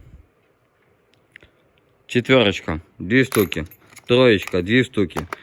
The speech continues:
Чотири і вісім, дві штуки. П'ять і п'ять, дві штуки. Далі.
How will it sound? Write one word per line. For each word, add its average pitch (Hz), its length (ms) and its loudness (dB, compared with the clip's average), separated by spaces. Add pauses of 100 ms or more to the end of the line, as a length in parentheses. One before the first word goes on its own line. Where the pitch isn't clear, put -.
(840)
Чотири 131 520 2
і 131 220 2
вісім, 104 440 2
дві 123 200 4
штуки. 85 420 -2 (3500)
П'ять 123 220 2
і 131 80 2
п'ять, 110 440 -2
дві 110 240 0
штуки. 82 460 -4 (4000)
Далі. 90 560 -2